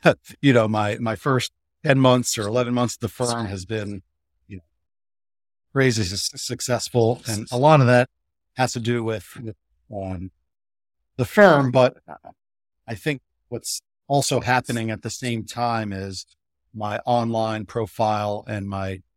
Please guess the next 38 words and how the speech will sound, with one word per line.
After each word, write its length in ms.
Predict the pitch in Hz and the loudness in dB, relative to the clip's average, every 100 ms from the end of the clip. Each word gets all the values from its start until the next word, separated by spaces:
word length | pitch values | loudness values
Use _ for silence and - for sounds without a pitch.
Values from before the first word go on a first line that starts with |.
| _ _ | _ _
Twitter 320 | - _ 117 | -20 _ -6
activity 640 | 110 - 139 123 110 101 92 _ _ _ _ | -6 -4 0 2 0 -2 -8 _ _ _ _
has 320 | 113 110 95 | -6 -4 -4
sort 240 | - 123 | -4 -6
of, 60 | 113 _ _ _ | -10 _ _ _
everything's 400 | 151 151 139 120 | 2 2 4 2
sort 180 | - 127 | 0 0
of 100 | 110 - _ | 0 -4 _
coming 200 | 151 131 | 4 6
together 440 | 110 98 113 113 101 | 4 0 0 0 -4
right 200 | 107 107 | -4 -4
now. 320 | 101 95 82 | -8 -8 -10
And 140 | 98 | -10
it's, 260 | 101 - - _ _ _ - | -8 -8 -10 _ _ _ -16
it's 180 | 107 | -12
a 40 | 120 | -4
really 200 | 127 113 | -2 -2
exciting 460 | 95 - 120 110 | -4 -2 -2 -2
time 420 | 101 113 107 107 98 | -6 -6 -4 -4 -8
to 140 | 104 | -10
be 180 | 92 139 | -8 -8
in 80 | 123 | -8
franchising 840 | - 123 117 - 107 107 110 107 98 _ _ _ _ | -2 -2 -2 -2 -2 -2 -6 -6 -10 _ _ _ _
and 220 | - 110 98 | -6 -6 -4
to 140 | - | -4
work 240 | 95 110 107 | -2 -4 -4
with 160 | 110 95 | -6 -4
so 180 | - | -4
many, 400 | 104 104 104 104 | -2 -2 -4 -4
uh, 180 | 113 107 - _ _ _ | -8 -12 -16 _ _ _
amazing 420 | 113 117 113 104 | -4 -2 -2 -4
people, 300 | 95 117 117 | -8 -8 -8
both 280 | 104 110 101 | -4 -6 -4
looking 240 | 123 113 107 | -6 -6 -8
to 80 | |
get 180 | 98 110 | -4 0
into 180 | 151 156 | 2 2
franchising 840 | - 135 131 - 120 117 120 117 | 0 -4 -2 -2 0 0 -4 -6